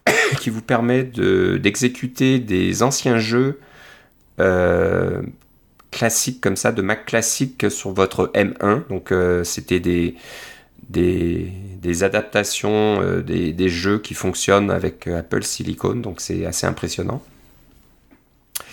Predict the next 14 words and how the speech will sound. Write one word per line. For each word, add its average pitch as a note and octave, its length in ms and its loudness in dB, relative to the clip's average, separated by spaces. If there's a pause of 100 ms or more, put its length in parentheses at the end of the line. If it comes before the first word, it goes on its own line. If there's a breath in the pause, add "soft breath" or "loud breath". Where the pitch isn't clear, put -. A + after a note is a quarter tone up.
(300 loud breath)
Mais A2+ 100 4
voilà, A2 220 6
si - 160 2
vous, B2 160 2
vous G#2+ 420 -6
voulez B2 240 4
vraiment C#3 580 2
être, A2+ 360 0
euh, G#2 180 4
ancienne C3 400 2
école, B2 380 2
vous G#2+ 140 -8
pouvez, G#2+ 560 -2
euh, F2 200 -2